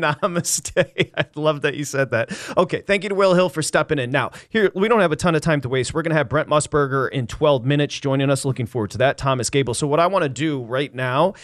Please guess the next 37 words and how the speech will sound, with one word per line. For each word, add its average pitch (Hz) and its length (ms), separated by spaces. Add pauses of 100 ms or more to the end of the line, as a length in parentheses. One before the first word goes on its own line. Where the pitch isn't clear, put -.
(160)
is 123 100
I 139 80
just 143 160
wanna 160 160
go 143 220
through 190 220
these 156 200
three 147 260
games 131 480
with 123 280
your 135 260
number, 117 520
the 123 100
Lombardi 127 420
Line. 87 320
Okay, 147 300
so 147 120
let's 143 200
start 165 200
with 143 140
Miami 143 400
and 120 80
Buffalo. 104 380
Michael, 147 360 (420)
One 156 280
Shop 180 320
is 143 60
showing 147 260
fourteen. 131 540 (240)
Everybody 160 420
else 139 220
is 127 80
showing 135 280
thirteen 139 380
and 120 100
a 110 60
half. 117 260